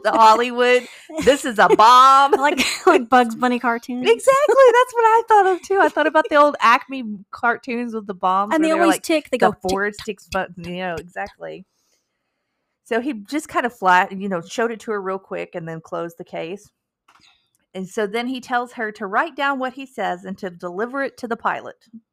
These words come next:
Speaker 1: Still, though, it would be scary. I'm just gonna say.
Speaker 2: Oh, yeah. So she diligently writes down his words and takes it to the cockpit, and the pilot reads the words and tells her to stay with him to take notes. I love how he's just like,
Speaker 1: <laughs>
Speaker 2: "Okay, you stay."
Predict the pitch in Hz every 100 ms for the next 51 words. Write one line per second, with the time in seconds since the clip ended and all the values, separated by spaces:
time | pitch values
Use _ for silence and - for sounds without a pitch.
0 | _ _ - 294 233 208 233 208 202 -
1 | 196 175 175 196 202 190 180 - - -
2 | _ - 262 175 - 180 _ _ 226 226
3 | 330 330 339 359 370 302 302 262 233 247
4 | - 226 233 294 320 185 170 170 214 -
5 | 185 - 226 - 349 - 196 185 _ 185
6 | 202 190 185 - 254 285 294 285 370 -
7 | 185 165 175 196 - 233 233 240 208 -
8 | 277 302 311 - 233 208 202 214 - 170
9 | - 202 240 160 - _ _ _ _ _
10 | _ - 262 311 339 294 440 480 523 -
11 | 587 - 554 254 233 285 - 269